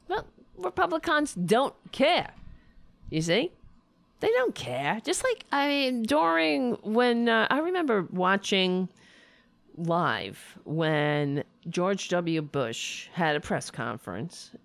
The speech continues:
uh, in the Rose Garden of the White House to announce that the Republicans would be advancing a new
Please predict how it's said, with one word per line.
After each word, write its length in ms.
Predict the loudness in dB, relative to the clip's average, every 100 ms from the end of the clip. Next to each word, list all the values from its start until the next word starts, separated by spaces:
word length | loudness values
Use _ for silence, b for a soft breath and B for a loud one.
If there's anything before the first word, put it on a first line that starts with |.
| _ -8
uh, 160 | -4 -4
in 220 | -2 -2 2
the 80 |
Rose 320 | 2 4 4 2
Garden 420 | 2 4 4 2
of 80 | 2
the 60 |
White 240 | 2 2 2
House 340 | -2 -4 -6
to 240 | -2 2
announce 560 | 2 2 0 0 -2 -2
that 240 | 0 0 -2 B B B B
the 220 | -2 2 4
Republicans 1200 | 2 2 0 2 0 0 0 2 2 2 0 -4 B B
would 300 | 0 2 0
be 320 | 0 0 -4 B B
advancing 1040 | 0 0 0 2 2 0 0 0 2 2
a 100 | 2
new 800 | 2 2 4 4 4 2 2 0